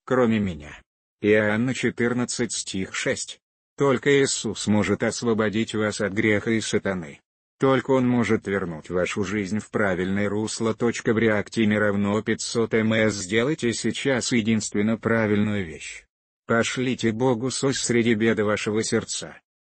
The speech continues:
Скажи: "Господи, спаси меня от греха и от сатаны".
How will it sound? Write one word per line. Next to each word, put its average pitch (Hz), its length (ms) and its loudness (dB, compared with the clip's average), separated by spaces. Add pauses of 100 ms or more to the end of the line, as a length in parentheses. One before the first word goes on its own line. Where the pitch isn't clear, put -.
(100)
Скажи: 107 640 -2 (180)
"Господи, 101 840 0 (180)
спаси 123 560 0
меня 113 320 4
от 95 80 -2
греха 107 400 -2
и 143 40 0
от 135 200 -2
сатаны". 92 580 -4